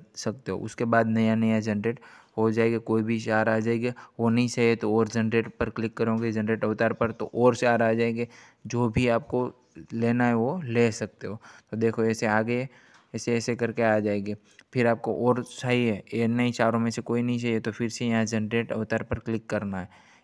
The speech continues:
इस तरीके से आपके अवतार चेंज होते रहेंगे, जो भी चाहिए वो ले सकते हो। और मैं देखो यहाँ मैं फिर से क्लिक करता हूँ तो ये चेंज हो रहा है। तो इस तरीके से आप अलग-अलग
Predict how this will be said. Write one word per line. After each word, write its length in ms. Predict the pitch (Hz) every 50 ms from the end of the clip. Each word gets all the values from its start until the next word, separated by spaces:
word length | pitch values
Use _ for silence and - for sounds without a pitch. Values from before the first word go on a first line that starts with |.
| _ -
इस 180 | 120 113 - -
तरीके 360 | 123 113 120 117 117 120 113
से 100 | - 117
आपके 300 | 107 107 107 - - 120
अवतार 320 | 113 113 104 - 117 113
चेंज 320 | - - 117 117 113 110 117
होते 220 | 117 110 - 117
रहेंगे, 300 | 117 117 117 120 123 120
जो 180 | 110 117 113 110
भी 140 | 110 120
चाहिए 260 | 110 - 117 113 113 113
वो 260 | 113 113 117 139 185
ले 260 | 165 120 113 113 107
सकते 340 | 104 110 98 - _ - 98
हो। 200 | 92 92 104 - _ _ _ _ - - - _ - - - _ _ -
और 140 | 110 110 113
मैं 160 | 113 113 113
देखो 240 | 113 113 107 - 107
यहाँ 240 | 107 107 110 110 110
मैं 140 | 113 113 107
फिर 140 | 117 117
से 140 | 107 - 123
क्लिक 260 | 110 - 117 113 113
करता 280 | - 120 110 104 - 113
हूँ 220 | 113 113 113 - -
तो 100 | 117 113
ये 240 | 113 117 123 139 156 - - - _ _ _ - -
चेंज 280 | 123 120 117 117 113 117
हो 120 | 110 107
रहा 140 | 104 104 95
है। 180 | 90 92 107 - _ _ _ _ -
तो 60 | -
इस 180 | 117 - -
तरीके 360 | - 123 117 120 110 123 123 120
से 100 | 123 117
आप 300 | 113 117 120 - - -
अलग-अलग 520 | 120 120 123 120 113 117 113 120 131 147